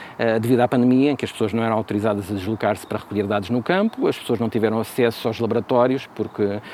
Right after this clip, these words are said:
não foi possível e, portanto, esperamos poder concluir com a máxima brevidade o projeto.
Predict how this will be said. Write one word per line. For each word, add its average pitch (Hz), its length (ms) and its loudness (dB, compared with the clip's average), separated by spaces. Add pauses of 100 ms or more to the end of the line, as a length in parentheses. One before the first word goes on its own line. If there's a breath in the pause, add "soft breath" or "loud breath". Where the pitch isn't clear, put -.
(160 loud breath)
não 107 140 -2
foi 107 160 0
possível 135 640 2
e, 104 420 0
portanto, 104 320 -6
esperamos 117 520 -2
poder 113 280 0
concluir 117 400 0
com 117 240 0
a - 20 0
máxima 113 380 0
brevidade 110 580 0 (140)
o 117 60 -6
projeto. 110 480 -8